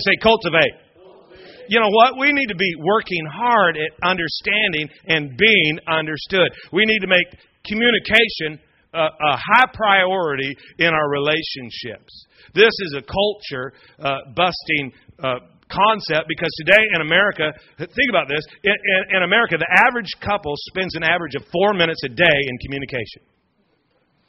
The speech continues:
And usually, those four minutes are spent using words that shouldn't even be spoken.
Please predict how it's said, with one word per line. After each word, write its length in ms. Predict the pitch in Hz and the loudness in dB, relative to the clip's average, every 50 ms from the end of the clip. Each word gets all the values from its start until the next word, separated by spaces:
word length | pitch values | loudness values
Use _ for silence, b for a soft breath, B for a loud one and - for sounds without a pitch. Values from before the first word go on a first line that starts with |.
| _ _ _ _ _ | _ _ _ _ _
And 140 | - 156 160 | -2 0 2
usually, 560 | 165 196 254 285 262 170 135 147 147 151 156 147 - _ - | 4 4 4 4 4 0 -2 -4 -4 -4 -4 -6 -10 _ -2
those 160 | 175 185 - | -2 -2 0
four 140 | - 175 170 | -2 -4 -2
minutes 260 | 170 170 165 165 - - | -2 -2 -4 -4 -6 -8
are 80 | 139 127 - - | -12 -12 -4 -2
spent 120 | 175 175 165 | -2 -2 -2
using 320 | 165 170 143 139 135 135 | -4 -6 -6 -6 -6 -4
words 240 | 143 156 170 175 - | -2 -2 -2 -4 -6
that 100 | 135 147 | -10 -12
shouldn't 280 | - - 202 202 170 160 | -6 -6 -6 -4 -4 -6
even 80 | 160 160 | -4 -4
be 140 | 180 170 - | -6 -6 2
spoken. 380 | - 202 202 170 - - 101 | 4 4 4 4 2 -4 -14